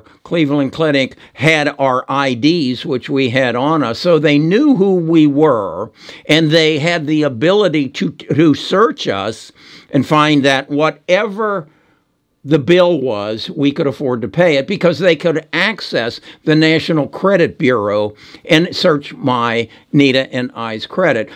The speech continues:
But they could not find our data on our health care.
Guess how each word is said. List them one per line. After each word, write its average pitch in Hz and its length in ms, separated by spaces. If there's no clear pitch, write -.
But 196 220
they 170 180
could 247 420
not 113 460
find 139 600
our 113 480
data 107 520
on 113 220
our 110 140
health 113 360
care. 73 380